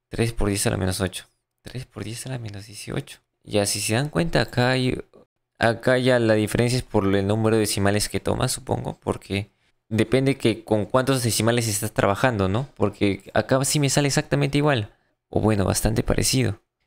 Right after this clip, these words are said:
Pero ya en la siguiente, que es esta de aquí, ya me sale muy diferente, pero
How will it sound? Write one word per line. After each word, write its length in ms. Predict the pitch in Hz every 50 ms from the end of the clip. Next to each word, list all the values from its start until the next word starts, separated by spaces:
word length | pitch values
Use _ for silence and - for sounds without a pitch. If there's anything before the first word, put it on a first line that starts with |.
| _ _ _
Pero 180 | - 98 95
ya 240 | 92 90 101 113 117
en 80 | 120 117
la 100 | 107 101
siguiente, 460 | - - 104 104 113 113 110 113 104
que 80 | -
es 140 | 101 101 -
esta 200 | 110 110 - 117
de 100 | 113 113
aquí, 300 | 113 104 - 127 147 175 - _ _ _ _ _ _ _ -
ya 160 | 98 101 104
me 100 | 110 117
sale 260 | - - 107 113 113
muy 240 | 110 110 123 127 120
diferente, 720 | 113 104 - - 98 95 95 95 92 - - - - - _ _ _ - -
pero 520 | _ - 117 110 110 107 104 98 98 -